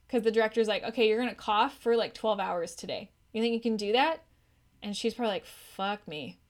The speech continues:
Like, that's gotta be tough. <laughs> Like, surprisingly, like, "Shit,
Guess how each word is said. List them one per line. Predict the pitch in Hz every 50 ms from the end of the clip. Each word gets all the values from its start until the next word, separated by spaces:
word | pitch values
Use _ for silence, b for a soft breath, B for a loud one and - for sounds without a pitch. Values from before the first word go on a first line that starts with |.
| _ _ _ _ _ _ _ _ _
Like, | 226 220 214
that's | 247 240 240 -
gotta | - 277 277 285 285 233 233
be | -
tough. | - 196 254 269 196 - - - - -
<laughs> | 392 - - - _ _ _ _ _ _ _ _ _ _ _ _ - 277 - - - - - - - - 311 311 - - -
Like, | 285 220 254 247 233
surprisingly, | 233 - 349 247 - 285 262 269 285 277 294 294 277 285 269 262
like, | 247 233 214 175 - - -
"Shit, | - - - - - - 196 - -